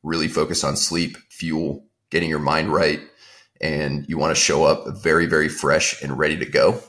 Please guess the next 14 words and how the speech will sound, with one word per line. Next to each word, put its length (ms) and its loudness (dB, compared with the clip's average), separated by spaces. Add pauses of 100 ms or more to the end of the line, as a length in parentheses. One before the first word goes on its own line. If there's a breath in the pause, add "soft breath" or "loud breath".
So 440 2 (140)
that's 280 4
kind 240 2
of 80 4
a 140 0
general 920 2 (240)
guideline 540 2
for 160 -4
tapering. 640 -2
It 80 -14
doesn't 220 0
have 180 2
to 60 -6
be 360 -2